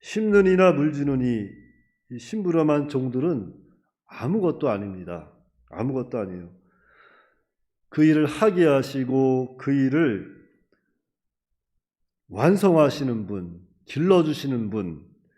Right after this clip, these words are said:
그분만이 높여야 한다는 거예요. 그러니까 교회의 주인이 되시고 또한 자라나게 하시는 분, 우리는 그, 그분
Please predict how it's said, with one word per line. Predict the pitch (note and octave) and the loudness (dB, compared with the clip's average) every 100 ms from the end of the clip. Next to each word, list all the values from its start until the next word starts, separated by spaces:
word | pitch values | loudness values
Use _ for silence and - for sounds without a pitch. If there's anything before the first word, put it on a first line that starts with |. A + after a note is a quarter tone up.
| _ _ _ _ _ _ _ | _ _ _ _ _ _ _
그분만이 | - D#3 G#3 G3+ F3+ E3+ F#3 G2+ E2+ - - _ | -6 0 2 6 6 6 4 2 -6 -16 -20 _
높여야 | A2 C3 - D#3 B2 | -10 -8 0 2 2
한다는 | B2+ A2+ G2 | 0 -4 -6
거예요. | F2+ D#2+ E2 D2+ - _ _ _ _ _ _ _ _ _ _ _ | -10 -12 -14 -16 -20 _ _ _ _ _ _ _ _ _ _ _
그러니까 | A2 A2+ A#2+ A#2 A2 - _ _ _ _ _ _ | -8 -4 -2 -4 -4 -14 _ _ _ _ _ _
교회의 | - D3+ D#3 D3+ D3+ D3 | -4 2 4 4 4 0
주인이 | D3 D#3 D3 C#3+ C3 | 0 2 2 2 0
되시고 | B2+ - A#2+ C3 B2+ G#2+ - - _ _ _ | 0 -2 -2 0 0 0 -4 -14 _ _ _
또한 | B2+ B2+ B2 A2+ - - | -2 0 -2 -6 -14 -20
자라나게 | - A2+ D3+ D3 C3+ B2+ | -8 0 4 4 4 4
하시는 | B2 A2 B2 A2+ A2 | 2 0 -4 -4 -2
분, | D3 C3+ G2 E2 - _ _ _ _ _ _ - | 0 0 -2 -8 -18 _ _ _ _ _ _ -14
우리는 | A2+ A#2+ | -8 -6
그, | B2 A2 - - | -6 -6 -10 -20
그분 | - E3 E3 C3 G2 - | -4 -2 0 -2 -4 -12